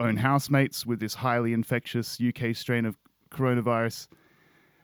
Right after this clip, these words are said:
Uh, even though he didn't infect anybody, we're still going through these precautions, and they're all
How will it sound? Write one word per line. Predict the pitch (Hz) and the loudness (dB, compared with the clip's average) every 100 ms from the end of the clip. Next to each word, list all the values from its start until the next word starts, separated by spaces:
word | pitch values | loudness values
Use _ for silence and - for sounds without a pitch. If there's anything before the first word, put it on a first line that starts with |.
| - | -8
Uh, | 107 104 - | -2 0 4
even | 165 | 6
though | 156 | 8
he | 131 | 8
didn't | 131 127 | 6 4
infect | 120 131 - | 4 0 0
anybody, | 139 147 135 135 135 | 4 4 6 4 4
we're | 127 | 2
still | - 139 | 2 2
going | 123 120 110 | 4 2 2
through | 117 | -2
these | 101 - | -2 -6
precautions, | - - 131 120 127 120 117 | -8 0 2 2 0 0 0
and | 110 113 | -2 -2
they're | 113 | 0
all | 113 | -2